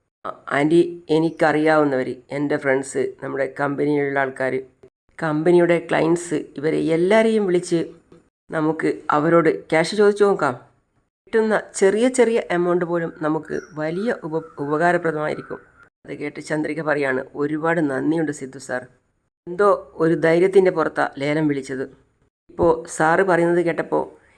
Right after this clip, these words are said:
എങ്ങനെയെങ്കിലും ആ തുക നമുക്ക് ഉണ്ടാക്കാമെന്നുള്ള ഒരു ആത്മവിശ്വാസം തോന്നുന്നു. ഞാനും എൻ്റെ ബിസിനസ് ഫ്രണ്ട്സിനെ എല്ലാവരെയും വിളിച്ച് സഹായം ചോദിക്കാം. എല്ലാവർക്കും ചേർന്ന് പരിശ്രമിക്കാം. നമുക്ക് ആ വീട് കിട്ടണം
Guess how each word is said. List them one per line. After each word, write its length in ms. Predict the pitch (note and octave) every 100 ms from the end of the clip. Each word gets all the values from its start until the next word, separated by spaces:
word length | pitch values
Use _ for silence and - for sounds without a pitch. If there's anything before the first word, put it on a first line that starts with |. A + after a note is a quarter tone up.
| _
എങ്ങനെയെങ്കിലും 680 | E3+ F3+ G#3 A3+ G#3 F#3+ F#3 -
ആ 140 | D3 D#3
തുക 420 | E3 D#3 D#3 - _ _ _ _
നമുക്ക് 480 | D#3 D#3 D#3 E3 - - -
ഉണ്ടാക്കാമെന്നുള്ള 720 | D3+ D#3 D#3+ D#3+ C#3+ D3 C#3
ഒരു 200 | D3 C#3+ - -
ആത്മവിശ്വാസം 680 | C3+ D#3+ E3 D3+ C#3 C#3 - -
തോന്നുന്നു. 360 | B2+ B2+ B2 B2 _ _ _ -
ഞാനും 520 | E3 E3+ F#3 G3+ G3 -
എൻ്റെ 240 | D#3 D#3+
ബിസിനസ് 520 | D#3+ D#3+ - E3+ E3+
ഫ്രണ്ട്സിനെ 500 | - E3 E3 E3 E3 -
എല്ലാവരെയും 520 | D3+ D#3+ D#3 D3+ D#3
വിളിച്ച് 300 | C#3 C#3 C3+ -
സഹായം 460 | C#3 D3+ D3 D3 -
ചോദിക്കാം. 380 | C3 C3 B2 C3 - _ _ _ -
എല്ലാവർക്കും 720 | G#3 A#3 G#3+ G#3 G3+ G3 -
ചേർന്ന് 420 | - E3+ G#3 A#3
പരിശ്രമിക്കാം. 600 | A3+ C#3+ C#3+ C3 C3+ C3 - _ _ _ _ _ -
നമുക്ക് 420 | F3 F#3+ A3+ A#3 -
ആ 160 | E3
വീട് 280 | D#3+ D#3+ E3 E3
കിട്ടണം 380 | D#3+ E3 E3 E3+